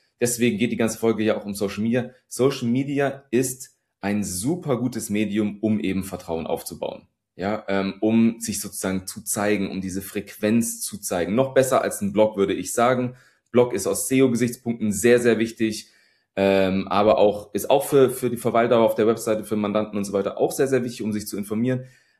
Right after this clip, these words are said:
Aber ein Social-Media-Profil gibt dir halt eine ganz andere Möglichkeit, dich in einer hohen Frequenz zu zeigen, fachlich wie persönlich.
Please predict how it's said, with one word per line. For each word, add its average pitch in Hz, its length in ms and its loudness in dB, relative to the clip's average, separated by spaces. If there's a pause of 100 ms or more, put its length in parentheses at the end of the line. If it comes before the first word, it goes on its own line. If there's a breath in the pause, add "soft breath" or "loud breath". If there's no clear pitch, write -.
Aber 98 220 0
ein 101 120 -4
Social-Media-Profil 113 1000 -4
gibt - 200 -12
dir 104 80 0
halt 92 80 -4
eine 98 100 -10
ganz 123 360 -2
andere 110 340 -2
Möglichkeit, 101 640 -4
dich - 160 -16
in 95 100 -4
einer 87 300 -4
hohen 151 260 0
Frequenz - 960 -4 (140)
zu - 280 -8
zeigen, 110 640 -2 (100)
fachlich 143 800 -4
wie 127 100 -2
persönlich. 113 880 0